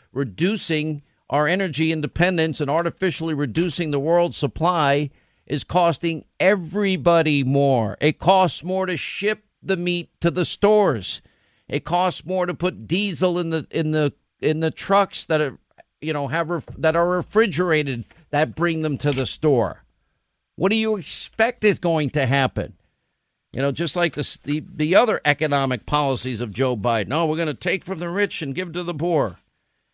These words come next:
So he now is planning to reduce meat prices with more federal regulation and more federal spending.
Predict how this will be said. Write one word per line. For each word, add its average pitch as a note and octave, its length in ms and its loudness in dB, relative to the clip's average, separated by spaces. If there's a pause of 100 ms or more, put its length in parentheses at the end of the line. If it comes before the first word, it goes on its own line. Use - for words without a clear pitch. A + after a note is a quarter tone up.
(180)
So D3+ 160 -2
he C#3+ 60 -2
now E3+ 480 0 (600)
is D3+ 300 -2
planning F#3 480 0
to D#3 140 0
reduce D#3 640 0 (100)
meat F#3+ 280 0
prices D#3 440 2
with B2 220 -2
more D3+ 320 4
federal F3 400 2
regulation F3+ 840 2 (120)
and C3+ 120 4
more E3+ 300 2
federal F#3 480 2
spending. D#3+ 540 0